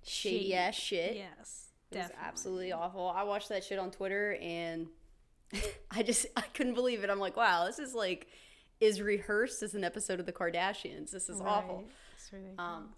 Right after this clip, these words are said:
Speaker 1: but before we get into all that, I wanted to touch on two things just because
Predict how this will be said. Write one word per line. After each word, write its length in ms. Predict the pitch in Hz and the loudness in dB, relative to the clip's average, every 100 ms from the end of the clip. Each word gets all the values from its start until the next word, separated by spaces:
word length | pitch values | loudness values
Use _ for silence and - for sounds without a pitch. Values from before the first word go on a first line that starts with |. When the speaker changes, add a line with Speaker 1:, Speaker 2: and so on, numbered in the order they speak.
| - - - - | -20 -20 -20 -16
Speaker 1:
but 60 | 190 | -12
before 220 | 208 330 | -6 -4
we 100 | 320 | 0
get 160 | 247 240 | 0 0
into 140 | 214 | 0
all 160 | 185 190 | -2 0
that, 320 | 185 175 170 - | 2 2 0 -2
I 100 | 180 | -2
wanted 320 | 185 208 208 | 0 -2 -2
to 140 | 208 196 | -6 -6
touch 340 | 190 185 - - | -4 -4 -6 -8
on 560 | 180 175 175 175 170 - - | -4 -4 -4 -6 -8 -12 -12
two 240 | - 233 | -6 -6
things 720 | 233 180 170 165 175 - - - - _ _ - | -4 -6 -6 -8 -8 -10 -16 -20 -20 _ _ -12
just 240 | 180 175 | -12 -8
because 760 | 180 190 170 170 170 165 - | -8 -4 -4 -2 -4 -4 -10